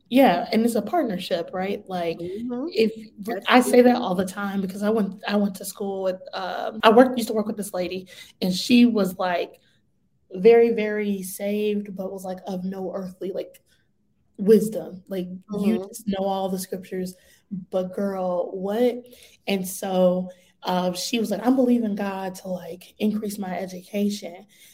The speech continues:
Speaker 1: And I'm like, "Well, did you apply to nursing school? <laughs> Like, did you apply?"
Speaker 2: Mm-hmm.
Speaker 1: And she was like, "No,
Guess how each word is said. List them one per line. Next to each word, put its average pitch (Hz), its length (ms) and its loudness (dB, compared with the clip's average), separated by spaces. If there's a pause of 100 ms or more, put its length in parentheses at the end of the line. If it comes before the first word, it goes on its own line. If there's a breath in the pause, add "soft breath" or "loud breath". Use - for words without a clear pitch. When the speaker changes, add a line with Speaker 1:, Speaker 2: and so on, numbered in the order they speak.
(180 soft breath)
Speaker 1:
And 196 640 2 (460)
I'm 233 120 0
like, 220 160 0
"Well, 185 160 -4
did 202 140 -2
you 294 140 2
apply 294 540 -4 (300)
to 247 120 -12
nursing 233 340 -10
school? - 380 -8
<laughs> - 20 -10
Like, 202 140 -4
did 208 100 -6
you 240 120 4
apply?" 202 420 -4 (100)
Speaker 2:
Mm-hmm. 202 60 -2 (880)
Speaker 1:
And 220 100 2
she 214 160 -2
was 226 140 0
like, 185 200 -6 (260)
"No, 262 1080 2